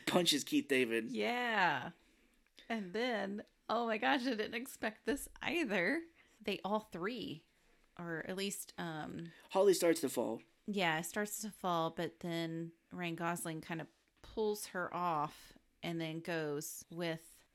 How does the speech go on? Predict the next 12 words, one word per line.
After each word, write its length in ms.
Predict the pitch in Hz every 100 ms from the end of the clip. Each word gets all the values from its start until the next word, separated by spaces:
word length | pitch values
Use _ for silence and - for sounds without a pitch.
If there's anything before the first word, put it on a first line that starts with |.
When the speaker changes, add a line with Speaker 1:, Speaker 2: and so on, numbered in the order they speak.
| -
Speaker 1:
Keith 180 | - 175
David. 300 | 151 151 170 -
Speaker 2:
Keith 240 | - 202 -
David. 400 | 180 165 147 - _ -
Pulls 260 | 240 220
Holly 260 | 220 190 185
off 180 | 175 175 175
and 220 | 175 160
goes 260 | 175 165 170
with 120 | 165
Keith 220 | 185 - 165
David 480 | 160 156 160 151